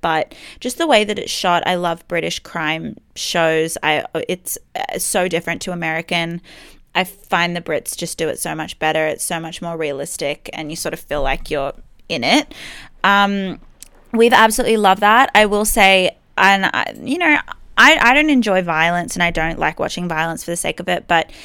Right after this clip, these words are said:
this show really did give me the heebie-jeebies. Like, I would watch it and be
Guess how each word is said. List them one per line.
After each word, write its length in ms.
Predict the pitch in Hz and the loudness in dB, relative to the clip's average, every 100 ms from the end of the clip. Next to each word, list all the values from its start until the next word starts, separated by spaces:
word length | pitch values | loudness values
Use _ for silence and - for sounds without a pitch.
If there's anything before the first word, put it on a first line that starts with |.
| - - | -20 -20
this 600 | 185 175 202 202 - - - - - - - _ _ | -8 0 2 4 0 -2 -6 -14 -20 -20 -20 _ _
show 920 | - - - - 196 185 180 180 175 - - _ | -12 -8 -6 0 4 6 4 2 2 -2 -6 _
really 480 | - 180 180 190 185 | -8 -6 -2 0 0
did 200 | 185 185 | -2 -4
give 160 | 180 170 | -6 -6
me 100 | 170 | -4
the 100 | 175 | -4
heebie-jeebies. 680 | 175 165 160 156 156 180 202 | -6 -8 -4 -4 -2 -4 0
Like, 220 | 175 - - | 0 0 0
I 640 | 156 160 160 160 160 156 - _ _ _ _ _ _ | 4 4 4 4 2 -2 -6 _ _ _ _ _ _
would 180 | 185 190 | -6 -4
watch 420 | 165 170 - - | -2 -2 -2 0
it 220 | 196 196 | 2 2
and 200 | 180 185 | -2 -4
be 360 | 175 175 175 170 | -2 -4 -2 -4